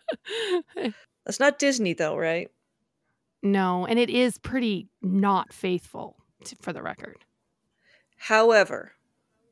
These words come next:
Speaker 2: the chariot scene is awfully thrilling anyway, the chariot races.
Speaker 1: It is.
Speaker 2: Yeah.
Speaker 1: I actually think the chariot scene in the movie is better than it is in the book. <laughs>
Speaker 2: So I'm reading Ben-Hur.
Speaker 1: The galley scene, too.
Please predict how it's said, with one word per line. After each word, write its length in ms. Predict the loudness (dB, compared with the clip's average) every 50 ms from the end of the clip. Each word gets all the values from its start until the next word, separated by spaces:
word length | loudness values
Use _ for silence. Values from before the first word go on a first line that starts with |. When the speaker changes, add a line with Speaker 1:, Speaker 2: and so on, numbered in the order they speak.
| _ _ _ _ _ _ _ _ _ -4
Speaker 2:
the 80 | -4 -4
chariot 560 | -4 -4 -4 -4 -2 -2 0 0 0 0 -2
scene 260 | -2 -4 -4 -6 -8
is 180 | -8 -8 -8 -8 -8
awfully 320 | -8 -8 -6 -6 -6 -6
thrilling 480 | -6 -6 -8 -8 -8 -8 -8 -10 -12 -14 -14
anyway, 640 | -14 -12 -12 -12 -12 -12 -10 -10 -10 -10 -12 -14 -18 _ _
the 80 | -16 -12
chariot 380 | -8 -8 -6 -6 -6 -8 -10
races. 560 | -10 -12 -12 -12 -14 -14 -16 -16 -18 -20 -12 _ -4
Speaker 1:
It 220 | -4 -4 -6 -8 _ _ _ _
is. 460 | -10 -10 -10 -10 -10 -12 -14 -14 -12 -10
Speaker 2:
Yeah. 100 | -10 -10 -10 -12 -20 _ _ _ _ _ -4
Speaker 1:
I 140 | -2 -2 -2
actually 240 | -2 -4 -6 -6
think 160 | -6 -6 -6 -6
the 80 | -6
chariot 460 | -8 -6 -4 -2 0 0 -2 -2 -4 -6
scene 280 | -6 -2 -2 -2 0
in 80 | -2 -2
the 60 | -2
movie 360 | -2 0 0 0 0 -2 -4
is 100 | -6 -8
better 280 | -8 -8 -8 -8 -6 -8
than 140 | -8 -8 -8
it 120 | -8 -6
is 140 | -6 -4 -2
in 60 | -2 2
the 100 | 2 2
book. 420 | 2 4 4 4 4 4 2 0 -2 -4
<laughs> 60 | -4 -4 _ _ _ -20 -20 _ _ -8 -8 _ -6 -8 -8 _ _ -20 -20 -20 -20 _
Speaker 2:
So 220 | 0 2 4 4
I'm 140 | 4 2 2
reading 320 | 0 0 0 -2 -4 -2 0
Ben-Hur. 380 | 0 0 0 0 -2 -2 2
Speaker 1:
The 40 | 4
galley 280 | 4 4 4 4 2 -2
scene, 280 | -2 -2 -2 -2 -2
too. 320 | -4 -4 -6 -6 -8 -10